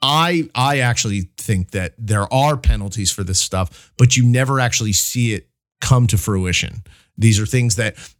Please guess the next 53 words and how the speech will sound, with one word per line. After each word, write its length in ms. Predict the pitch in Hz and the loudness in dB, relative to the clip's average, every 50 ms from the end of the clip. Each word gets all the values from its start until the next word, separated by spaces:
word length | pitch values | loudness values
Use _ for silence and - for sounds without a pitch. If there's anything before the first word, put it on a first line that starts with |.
| _ _ - | _ _ 0
if 200 | 170 160 123 - | 0 0 2 0
they 160 | 165 156 147 | 0 0 0
didn't 420 | 123 104 170 214 240 240 220 190 | 0 0 0 0 -2 -2 -2 -2
do 180 | - 156 156 139 | 0 2 2 2
this 180 | 120 127 113 - | 2 0 0 0
crunch, 320 | - - 123 110 95 - | 0 -2 -2 0 0 -2
if 80 | 110 - | -2 0
they 140 | 131 127 | 0 -2
did 640 | 123 101 101 101 101 110 107 - 147 156 165 170 160 | -2 -2 -4 -6 -6 -4 0 2 2 4 4 2 0
actually 320 | 147 139 120 - 131 123 117 | 0 -2 -2 -2 -2 -2 -2
treat 240 | - - 127 117 | -2 -2 -2 -2
their 100 | - 113 | -2 -2
employees 540 | 113 104 92 - 113 107 104 104 101 98 98 | -4 -4 -4 -4 -6 -4 -4 -4 -4 -6 -6
better 420 | - - 117 107 101 101 98 98 98 | -2 0 0 0 0 0 -4 -6 -8
with, 320 | 80 101 104 - - - | -8 -8 -10 -10 -10 -12
you 160 | - 120 113 92 | -8 -6 -4 -4
know, 140 | 92 - - - - _ _ | -4 -6 -8 -14 -20 _ _
with 180 | - 113 107 - | -2 -2 -2 0
healthier 440 | - 127 120 120 120 - 104 98 98 | 0 0 0 0 -2 -4 -4 -4 -2
schedules 500 | - - - 110 104 95 98 95 92 104 | -2 -2 -2 -4 -4 -4 -4 -4 -4 -4
and 100 | 104 101 | -4 -4
things 200 | 107 104 98 - | -4 -4 -6 -6
like 160 | 98 90 87 | -6 -8 -6
that, 220 | - 92 82 - - _ _ _ | -6 -6 -6 -8 -10 _ _ _
how 120 | - 139 151 | 0 0 2
much 160 | 160 135 - - | 2 0 0 -4
better 480 | 107 101 101 - - 127 120 117 127 123 | -4 -8 -4 -2 0 0 2 2 0 0
would 200 | 110 113 95 98 | 0 -2 -2 -4
the 40 | |
product 480 | 90 - - 110 107 104 110 104 - _ | -6 -4 -2 0 0 0 0 -2 -4 _
be? 220 | - 104 101 101 | -4 -4 -4 -4
How 120 | - - 104 | -4 -6 -8
much 180 | 104 104 - - _ _ - | -8 -10 -12 -16 _ _ -4
better, 420 | 117 110 110 110 110 107 101 92 - _ _ _ _ _ | -4 -4 -2 -4 -6 -6 -8 -8 -12 _ _ _ _ _
how 80 | - 127 | 0 2
many 160 | 131 127 131 | 2 2 0
more 420 | 101 104 110 120 127 147 151 151 | -2 -4 -2 0 0 0 0 0
products 400 | 117 - 151 143 139 143 131 - | 2 2 2 4 2 2 2 2
would 100 | - - | 2 2
they 120 | 135 131 127 | 2 0 0
do? 320 | 123 127 127 127 127 120 | 2 2 2 2 2 0
The 80 | 113 95 | 0 -2
higher 200 | 107 104 95 90 | -2 -4 -6 -8
quality 600 | - - - 131 131 131 135 135 131 135 131 127 | -10 -4 0 2 2 2 2 2 0 0 2 0
of 160 | 120 120 120 | 0 0 0
them, 180 | 123 117 113 | 0 0 0
maybe 240 | 113 104 95 92 104 | 0 -2 -2 -4 -4
they 140 | 95 98 98 | -8 -8 -10
would 120 | 101 104 | -10 -10
be, 120 | 101 113 104 | -8 -8 -8
f-, 200 | - - - - | -8 -8 -10 -4
they 200 | - 143 139 131 | 0 0 2 2
w-, 160 | 127 127 | 0 -4